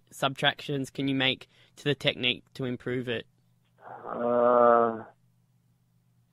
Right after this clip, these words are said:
Speaker 2: to the studio as a whole or to the workout itself?
Speaker 1: Or to either. I mean, have you edited it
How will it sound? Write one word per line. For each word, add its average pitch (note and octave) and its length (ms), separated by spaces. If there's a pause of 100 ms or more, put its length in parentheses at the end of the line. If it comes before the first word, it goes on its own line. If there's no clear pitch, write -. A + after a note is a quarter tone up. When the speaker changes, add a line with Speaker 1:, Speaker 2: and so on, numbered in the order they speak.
(120)
Speaker 2:
to C#3 240
the A#2 80 (100)
studio C3 440
as A2 100
a A2 80
whole D#3+ 400
or C3 160
to B2+ 200
the A2 100
workout G#2+ 560
itself? E2+ 480 (580)
Speaker 1:
Or C#3 120
to - 200
either. C#3 260
I B2+ 100
mean, C#3 180
have C#3+ 140
you C#3+ 180
edited C#3 280
it C3+ 200